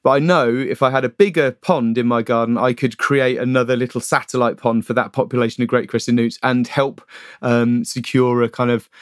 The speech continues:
survival space for, for those, um, amphibians. So yeah, I mean, that's, that's like the, that would be the ultimate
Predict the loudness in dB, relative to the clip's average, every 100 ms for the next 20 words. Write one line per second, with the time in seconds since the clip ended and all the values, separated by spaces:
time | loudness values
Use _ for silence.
0 | -16 -6 0 2 2 -2 -4 -4 -2 -2
1 | -6 -2 -2 -2 _ _ _ -6 0 2
2 | 2 -2 -6 _ -2 0 2 0 -2 0
3 | 2 2 0 -4 -8 -20 -20 -20 _ -2
4 | 0 2 2 2 2 0 0 2 0 -2
5 | -6 0 0 -2 -2 0 0 -2 -12 -12
6 | 2 2 2 -2 -4 _ _ _ -2 -2
7 | 0 0 2 0 -2 -2 0 0 -2